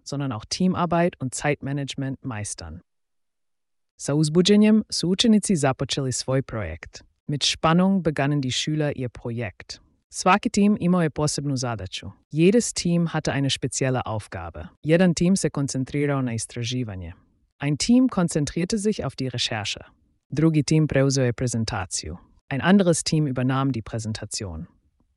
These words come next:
Bilo je mnogo rasprava i neslaganja. Es gab da zahlreiche Diskussionen und Meinungsverschiedenheiten. Učenici su naučili učinkovito komunicirati svoje ideje.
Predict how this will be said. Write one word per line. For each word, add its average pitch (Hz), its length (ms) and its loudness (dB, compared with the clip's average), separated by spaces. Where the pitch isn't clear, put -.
Bilo 170 240 2
je 175 80 6
mnogo 175 320 4
rasprava 135 540 0
i 117 100 -4
neslaganja. 107 800 -6
Es - 100 -8
gab - 240 -2
da 175 120 4
zahlreiche 185 640 4
Diskussionen 147 960 0
und 160 140 -4
Meinungsverschiedenheiten. 113 1300 0
Učenici 170 520 6
su - 140 0
naučili 156 460 4
učinkovito 151 680 2
komunicirati 120 760 -2
svoje 113 440 -4
ideje. 90 480 -8